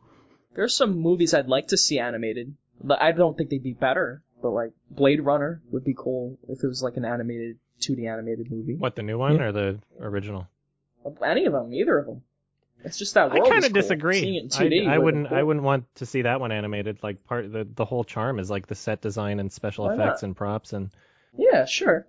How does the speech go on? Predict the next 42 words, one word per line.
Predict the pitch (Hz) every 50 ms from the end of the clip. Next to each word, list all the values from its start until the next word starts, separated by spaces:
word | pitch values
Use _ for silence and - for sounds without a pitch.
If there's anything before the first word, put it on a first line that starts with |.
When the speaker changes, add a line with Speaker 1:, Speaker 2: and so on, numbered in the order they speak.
| _
Speaker 1:
but | 202 196 - 180
the | 175 196
two | 196 - 269 262
D, | 262 294
that'd | 180 165 175 180
be | 175 175
cool | - - 202 196
too. | - - 196 233 135 -
It's | - -
all | 185 190
the | 175 -
same. | - 202 165 135
It's | 135 135 123 113
Speaker 2:
It, |
Speaker 1:
the | 113
same | - - - - 135
Speaker 2:
it | 131 139
Speaker 1:
world. | 175 226 190
Speaker 2:
wouldn't | 139 131 120
Speaker 1:
It's | 113 -
just | 156 156 - -
two | - 170
D | 160 160 151
animated. | 151 175 196 175 139 123 117 113 113 120 _ -
You | - 147 151
can | 175
explore | 160 - - - - 170 151
it | 135 -
differently. | 165 170 - - - 131 123 120 127 -
And | - 156
I | 180 190
like | 190 196 220 220 -
that, | 208 190 180 170
um, | 170 165 156 156 151 139 135 139
that | 147 143 143
two | - - 190 175
D | 160 160 156
Blade | 156 143 143 147 143
Runner | 135 131 123 120 120
short | - - - 139 127 - - -
they | 127 120
made | 117 110 113 113 -